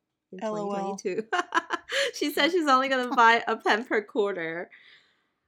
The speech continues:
Speaker 1: And that did not go the way she wanted. Um,
Speaker 2: Mm-hmm.
Speaker 1: no thanks to Kelly and C Y and a lot of our other friends,
Speaker 2: <laughs>
Speaker 1: all the wonderful friends I got to, like, hang out with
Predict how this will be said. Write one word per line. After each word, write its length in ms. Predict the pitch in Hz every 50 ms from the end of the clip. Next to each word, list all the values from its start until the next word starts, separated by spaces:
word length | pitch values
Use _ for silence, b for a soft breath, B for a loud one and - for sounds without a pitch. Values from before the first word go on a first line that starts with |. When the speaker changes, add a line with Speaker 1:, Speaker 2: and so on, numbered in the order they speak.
| _ _ -
Speaker 1:
And 160 | 190 185 190
that 200 | 202 202 208 202
did 120 | 208 175
not 220 | 175 170 185 185 -
go 140 | 185 180
the 100 | 185 185
way 180 | 156 160 160 160
she 220 | - - - 220
wanted. 560 | 202 185 170 151 151 160 160 185 226 - - - _ _ - - _ -
Um, 240 | 175 160 156 147 147 143
Speaker 2:
Mm-hmm. 240 | 190 185 185 185 190 185 _ _ _ _ _ _ _ _ _ _ _ _ -
Speaker 1:
no 160 | 175 175 170
thanks 480 | 180 - - 151 165 165 165 - - -
to 320 | - - 190 165 156 147 - - _ _ _ _ _ _ _
Kelly 640 | - 247 185 175 180 175 170 160 156 156 160 165 -
and 420 | - - 165 156 156 151 151 - - -
C 180 | - - 185 165
Y 460 | 170 175 175 170 165 156 151 156 160
and 320 | - 160 156 156 156 160 -
a 80 | - 185
lot 200 | 175 175 170 175
of 100 | 180 170
our 120 | 175 165
other 220 | 160 170 165 180 165
friends, 600 | - - 165 151 151 156 - 302 - - - - - _ _
Speaker 2:
<laughs> 100 | _ -
Speaker 1:
all 200 | 170 170 175 175
the 60 | 175
wonderful 520 | 165 160 160 170 170 170 165 - 175 165 160
friends 540 | 165 - - 160 151 151 151 156 165 160
I 120 | - 156 147
got 240 | - 151 147 147 -
to, 220 | - 190 170 160
like, 240 | 156 151 143 143 143
hang 220 | - 180 151 147 151
out 240 | 156 160 165 160 165
with 320 | 185 190 196 196 208 208